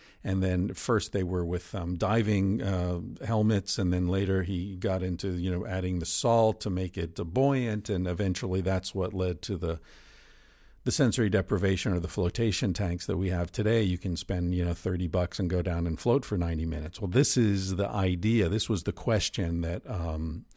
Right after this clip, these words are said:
sparked the, the development of these things. This idea of,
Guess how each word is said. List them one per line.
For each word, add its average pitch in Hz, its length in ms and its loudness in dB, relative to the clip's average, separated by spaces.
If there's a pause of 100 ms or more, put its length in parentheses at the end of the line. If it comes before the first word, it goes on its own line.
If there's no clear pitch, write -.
(360)
sparked - 840 2
the, 87 420 -2
the 85 140 -6
development 90 580 -4
of 80 140 -10
these 87 240 -8
things. - 500 -12 (1040)
This 104 220 -6
idea 87 440 -2
of, 80 260 -6